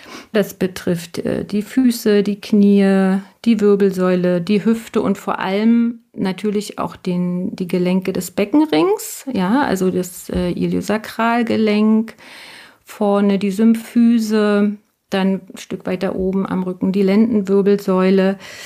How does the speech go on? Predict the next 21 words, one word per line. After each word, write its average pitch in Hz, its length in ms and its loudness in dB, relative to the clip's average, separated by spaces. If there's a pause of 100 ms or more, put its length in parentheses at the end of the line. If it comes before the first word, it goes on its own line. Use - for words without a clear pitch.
(560)
Man 180 320 -4
spürt - 380 -4
dort 196 180 -2
dann 202 140 0
Schmerzen, 226 720 0
Rückenschmerzen 208 800 -2
sind 196 200 0
ja 190 140 0
weit 190 220 -2
verbreitet, 185 960 -2
dann 185 200 0
in 185 140 2
der 185 100 0
Schwangerschaft. 185 800 -4 (960)
Die 220 460 4
Körperhaltung 254 1160 0
verändert 262 680 2
sich - 520 -4 (160)
durch 247 640 0 (420)
diese 208 280 0
Instabilität, 254 1200 0